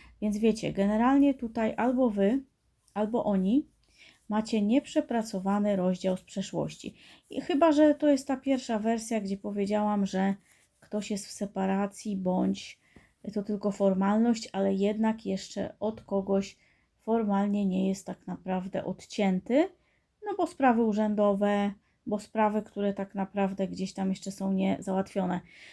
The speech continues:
Wiecie, no nieraz jest tak, że na przykład ktoś cały czas jest małżeństwem, a na przykład jedno z drugim nie mieszkają już osiem lat.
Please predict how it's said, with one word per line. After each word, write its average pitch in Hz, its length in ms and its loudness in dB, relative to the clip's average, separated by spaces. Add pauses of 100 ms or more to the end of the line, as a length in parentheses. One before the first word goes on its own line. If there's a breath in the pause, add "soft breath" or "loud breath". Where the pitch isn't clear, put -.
(180 loud breath)
Wiecie, 269 280 0
no 226 100 4
nieraz 277 400 4
jest 247 180 -2
tak, 226 180 -6
że 226 140 0
na 220 100 2
przykład 214 520 -6
ktoś 202 300 -10
cały 208 240 -2
czas 202 180 -4
jest 196 160 -6
małżeństwem, 190 760 -2 (760)
a 190 140 -2
na 190 100 0
przykład 190 480 -6 (160)
jedno 190 340 0
z 185 80 -6
drugim 185 380 0
nie 185 80 0
mieszkają 185 440 -4
już 170 140 -6
osiem 180 340 -6
lat. - 260 -8